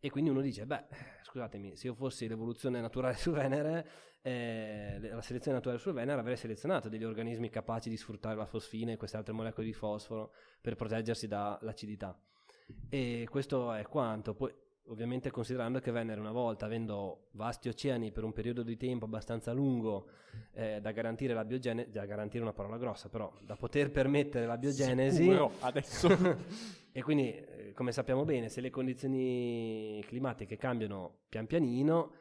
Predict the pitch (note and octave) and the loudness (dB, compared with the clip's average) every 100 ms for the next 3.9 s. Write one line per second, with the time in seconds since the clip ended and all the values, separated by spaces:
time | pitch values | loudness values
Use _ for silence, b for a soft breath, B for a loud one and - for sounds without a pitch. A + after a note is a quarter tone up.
0 | b A#2 A#2+ A#2 C#3+ C3+ A#2 B2 A2 B2+ | b -4 -2 -2 -2 0 0 0 -2 -2
1 | A2+ A#2 G#2+ G2 B2 D3+ G#2+ F#2+ F2+ - | -4 -2 -4 -2 2 2 2 -4 -8 -10
2 | G#3 C3+ A2+ B2+ A#2+ G#2 G#2 G#2+ D#3 G#2+ | -6 -6 -4 -4 -6 -8 -10 -6 -2 -2
3 | G2 G#2+ G#2 G#2+ C3 A2+ F#2+ F2+ - | -4 -6 -6 -4 -2 -2 -4 -6 -10